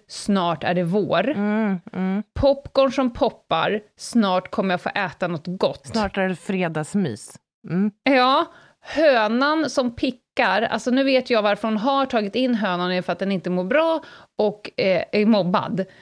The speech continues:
Speaker 2: Mm,
Speaker 1: Hönan
Speaker 2: mm.
Speaker 1: som äter och snart hoppas hon också på att höra ljudet av ett ägg.
Speaker 2: Mm.
Speaker 1: Det är ju också ett tecken på att hönan mår bra. Alltså, jag
Speaker 2: Just
Speaker 1: tänker
Speaker 2: det.
Speaker 1: att ljuden är så,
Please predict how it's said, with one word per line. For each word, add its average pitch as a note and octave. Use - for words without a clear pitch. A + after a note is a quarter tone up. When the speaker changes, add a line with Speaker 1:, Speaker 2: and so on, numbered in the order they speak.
Speaker 2:
Mm, G3
Speaker 1:
Hönan A#3+
Speaker 2:
mm. C#4
Speaker 1:
som C#4+
äter B3+
och G#3
snart F#3+
hoppas G3
hon G3
också F3
på F#3
att F#3
höra F#3
ljudet E3+
av F3
ett F3
ägg. G3
Speaker 2:
Mm. F#3+
Speaker 1:
Det A#3
är G#3+
ju A#3
också A3
ett F3
tecken G#3
på F#3+
att F#3
hönan F3+
mår F3+
bra. F3+
Alltså, G3
jag A#3+
Speaker 2:
Just B3
Speaker 1:
tänker C4
Speaker 2:
det. A#3
Speaker 1:
att A3
ljuden A#3+
är A#3
så, A#3